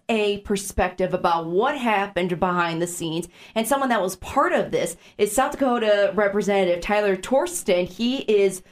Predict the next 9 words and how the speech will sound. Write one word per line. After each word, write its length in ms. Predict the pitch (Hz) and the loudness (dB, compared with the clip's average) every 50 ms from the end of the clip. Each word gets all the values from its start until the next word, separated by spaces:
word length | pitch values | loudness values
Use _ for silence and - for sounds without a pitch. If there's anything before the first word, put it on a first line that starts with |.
| - _ - | -20 _ -4
the 120 | - 220 202 | -2 0 2
representative 680 | 208 196 196 196 185 175 196 190 185 185 190 185 185 | 4 2 2 2 2 2 2 2 4 2 2 0 2
for 120 | 196 190 | 0 -2
District 460 | 180 180 190 190 - - 202 175 170 - | 0 0 -2 -2 -2 -4 -4 -4 -4 -6
fourteen 800 | - - - 262 311 349 - - - 226 190 185 185 190 196 185 | -12 -4 -2 0 0 0 -2 -4 -2 0 2 2 2 0 0 0
right 220 | 165 190 208 220 | 0 0 0 -2
here 220 | - 247 226 214 | -2 -2 0 0
in 80 | 202 196 | 2 2
Minnehaha. 720 | 190 196 196 208 208 185 160 165 165 170 175 170 185 190 | 2 2 2 0 0 0 0 0 0 0 0 0 0 -2